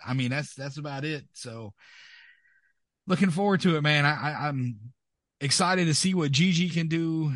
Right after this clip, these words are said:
what Joel Ayayi can do, and, and shout out to, uh, Coach Potapinko. He's coaching the Summer League with, uh, Darko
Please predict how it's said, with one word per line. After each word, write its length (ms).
what 260
Joel 320
Ayayi 500
can 140
do, 320
and, 200
and 200
shout 220
out 240
to, 240
uh, 200
Coach 280
Potapinko. 720
He's 240
coaching 380
the 80
Summer 280
League 260
with, 240
uh, 200
Darko 640